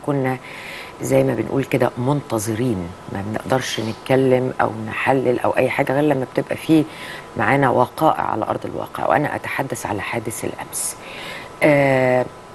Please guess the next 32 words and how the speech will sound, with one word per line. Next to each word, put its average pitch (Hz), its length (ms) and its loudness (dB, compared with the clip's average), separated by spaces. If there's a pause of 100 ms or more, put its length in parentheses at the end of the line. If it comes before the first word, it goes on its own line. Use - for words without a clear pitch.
(200)
رأي 240 260 6
حضرتك 156 460 2 (140)
إيه؟ 170 80 8
لأنه 214 540 2 (960)
خليني 190 280 2
أقول 180 160 4
لحضرتك - 380 -4 (100)
بكل - 260 -2
صراحة - 320 -2
إن 120 40 0
أنا 117 100 -2
كنت - 200 -2
متابعة 131 340 2
لقنوات 113 480 -2 (600)
البان 139 420 4
أرب 113 240 -4 (120)
والقنوات 110 500 -6 (100)
العالمية، 101 840 -2 (280)
وكانوا 170 280 2 (200)
كل، 196 540 6
آه، - 20 2
يعني 123 500 2
محدش - 280 2
بيتكلم 165 420 2
إلا 165 180 6
على، 143 280 4 (540)
آه، 117 460 0
ما 156 100 6
حدث 143 380 2
بالأمس 117 600 -2 (320)
عند 131 220 2
محور، 113 500 0